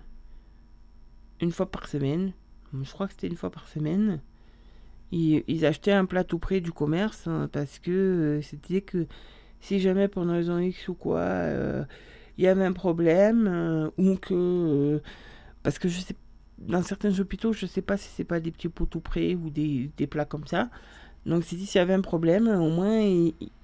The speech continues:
il sera pas surpris, il, il rejettera pas, et il aura déjà eu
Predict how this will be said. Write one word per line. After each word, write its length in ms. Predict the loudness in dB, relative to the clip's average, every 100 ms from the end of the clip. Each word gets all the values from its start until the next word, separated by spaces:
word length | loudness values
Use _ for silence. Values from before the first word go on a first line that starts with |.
| -14
il 80 | -12
sera 180 | -4 -2
pas 120 | -2
surpris, 580 | -2 -4 -4 2 2 2 -4 -20 -20 -20 -20 -20 -6
il, 180 | 0 0
il 200 | 0 2
rejettera 440 | 4 6 2 -2 -4
pas, 340 | 2 4 4
et 60 | 4
il 380 | 2 2 0 2
aura 280 | 2 4 4
déjà 640 | 2 4 4 4 4 4
eu 280 | 4 4